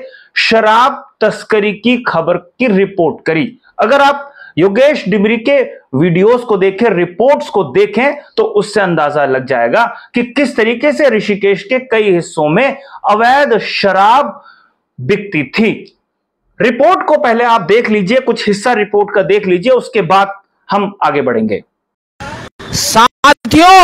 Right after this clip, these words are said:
Speaker 2: हम इस वक्त हैं गौरा देवी चौक में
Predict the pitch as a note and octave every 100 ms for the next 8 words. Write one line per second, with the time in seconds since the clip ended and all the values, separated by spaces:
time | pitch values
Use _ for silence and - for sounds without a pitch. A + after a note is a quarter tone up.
0 | D#4 E4 D#4+ D4 D#4+ D#4+ D4 D#4 E4+ D4+
1 | C#4+ C#4+ D4+ D#4+ D#4 D4 D#4 C#4+ D4 C#4+
2 | D#4 C4 C#4 C#4+ D4 E4+